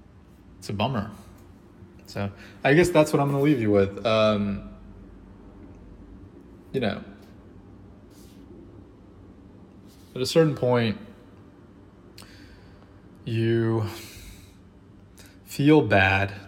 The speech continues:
because you did something bad, and all the people that told you not to do the bad thing are people that you brushed aside.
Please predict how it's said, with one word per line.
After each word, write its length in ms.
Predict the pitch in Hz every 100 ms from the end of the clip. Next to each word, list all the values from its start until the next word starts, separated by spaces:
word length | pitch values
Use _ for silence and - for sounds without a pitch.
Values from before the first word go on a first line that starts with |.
| - - - - -
because 320 | 113 123 107
you 60 | 107
did 160 | 131
something 380 | 135 123 110 107
bad, 460 | 98 92 90 92 92 - - - - - - -
and 540 | 107 101 101 101 101 - - - - - - - -
all 160 | 117 131
the 80 |
people 340 | 131 131 127 120
that 580 | 113 - - - - -
told 260 | 160 151
you 80 | 139
not 260 | 113 113 113
to 40 |
do 160 | 110 117
the 60 |
bad 320 | 101 101 98 -
thing 420 | 113 92 92 98 - - - - - - - - - - - - - - - - - - - - - -
are 720 | 110 104 101 98 98 98 - - - - - - - - - - - - - - - - - - -
people 340 | - 139 135
that 120 | 117 104
you 100 | 104
brushed 340 | 110 110 -
aside. 580 | 98 117 123 98 101